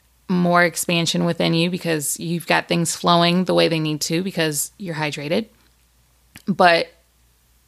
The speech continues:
your space, you know, like, you've gotta create space. You've gotta create space to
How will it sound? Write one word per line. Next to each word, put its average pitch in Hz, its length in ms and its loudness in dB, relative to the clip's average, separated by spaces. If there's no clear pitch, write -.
your 165 220 -4
space, - 1080 -2
you 175 140 -2
know, 165 260 0
like, 175 400 0
you've 175 260 -6
gotta 185 240 4
create 175 560 0
space. - 760 -2
You've 160 160 -6
gotta 165 200 2
create 160 540 -2
space - 760 -4
to 156 640 -4